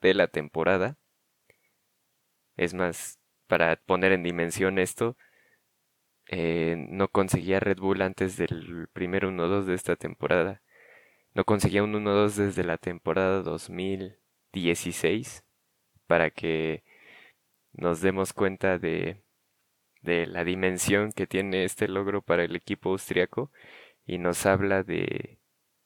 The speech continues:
de un periodo, ya podríamos decir, de, de dominación, al menos en esta parte de la temporada, por parte de Red Bull.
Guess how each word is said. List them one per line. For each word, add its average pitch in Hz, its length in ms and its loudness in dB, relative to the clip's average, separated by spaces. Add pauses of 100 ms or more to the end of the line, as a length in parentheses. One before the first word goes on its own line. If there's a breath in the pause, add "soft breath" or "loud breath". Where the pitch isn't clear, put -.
(340 soft breath)
de 80 760 0 (680)
un 98 180 -8
periodo, 92 460 4
ya 90 240 2
podríamos 87 580 0
decir, 80 400 -4
de, 73 300 -2 (480 soft breath)
de 87 160 4
dominación, 80 800 0
al 78 100 -2
menos 80 340 -2
en 78 120 -2
esta 80 240 -2
parte - 300 0
de 73 100 4
la - 100 -4
temporada, 80 540 0
por - 240 -8
parte - 320 0
de 71 160 2
Red 69 240 0
Bull. 73 260 -4